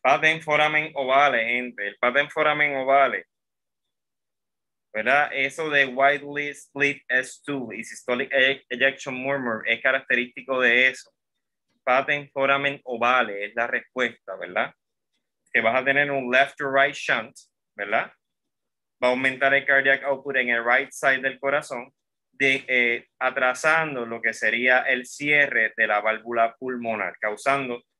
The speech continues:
un murmur. O sea, lo que está ocurriendo es esto. Vamos a explicarlo, ¿verdad? Para que no se queden con esa duda.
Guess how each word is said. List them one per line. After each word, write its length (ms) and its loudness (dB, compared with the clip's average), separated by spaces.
un 240 -4
murmur. 400 -4
O 60 -6
sea, 320 0
lo 160 0
que 80 0
está 220 0
ocurriendo 500 0
es 80 -4
esto. 480 0
Vamos 220 -8
a 40 -4
explicarlo, 640 -2
¿verdad? 260 -2
Para 120 -4
que 80 -12
no 100 -20
se 160 -8
queden 240 0
con 160 -6
esa 240 0
duda. 260 -4